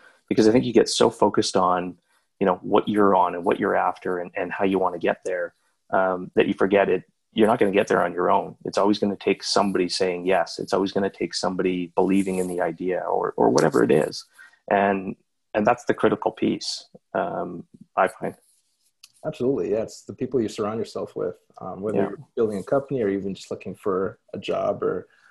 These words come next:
Speaker 2: relationships. Yeah. Relationships are everything. Um, but
Speaker 1: It, it, it's funny too, because I think it's, you know, we, when you're, when you're new and young in, in career, I think,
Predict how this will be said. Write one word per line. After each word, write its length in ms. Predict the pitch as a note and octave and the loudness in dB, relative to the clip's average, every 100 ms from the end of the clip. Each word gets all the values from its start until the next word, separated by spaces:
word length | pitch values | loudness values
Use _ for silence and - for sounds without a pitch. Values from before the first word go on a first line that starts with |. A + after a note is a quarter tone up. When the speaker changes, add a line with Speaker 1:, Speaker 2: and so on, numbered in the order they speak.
| _ | _
Speaker 2:
relationships. 720 | - G2 G2+ A2+ - G2+ - G#2+ | -2 0 -2 -6 -6 -6 -6 -4
Yeah. 160 | G2 - | -2 0
Relationships 560 | G#2+ A#2 A2+ A2+ - | 0 0 -2 -10 -4
are 60 | G#2 | -2
everything. 560 | G2 F#2 G#2 F#2 A2+ - _ | -2 -4 -4 -4 -8 -16 _
Um, 500 | G2 F#2 F2+ F2+ F2+ - _ _ _ _ _ _ _ | -12 -10 -8 -8 -10 -14 _ _ _ _ _ _ _
but 240 | D3+ B2+ - | 2 2 4
Speaker 1:
It, 160 | B2 - | 2 4
it, 200 | D3 D3+ - | 4 4 2
it's 160 | C3+ | 2
funny 220 | F3+ F#3+ | 4 4
too, 200 | C3 C3 | 6 6
because 260 | G#2+ - G2+ | 6 4 4
I 60 | F#2+ | 4
think 180 | B2 | 2
it's, 300 | B2 - - - - _ | 2 -2 -8 -12 -20 _
you 60 | G#2+ | 2
know, 120 | F#2+ | 2
we, 200 | F#2 G2+ - - - - | 4 2 0 -8 -12 -14
when 260 | - G2 G#2 | 0 4 6
you're, 140 | G#2+ | 4
when 180 | - G#2+ | 4 4
you're 100 | G#2 | 4
new 320 | G2+ B2 C#3+ | 6 8 8
and 140 | A2 G2 | 6 4
young 280 | F#2+ G2+ G2 | 4 4 0
in, 140 | F#2 | -2
in 220 | - F#2+ | -4 -4
career, 420 | F2+ F#2+ F#2+ F#2 F2+ | -2 0 2 2 0
I 60 | |
think, 280 | F2+ G2+ | 0 -2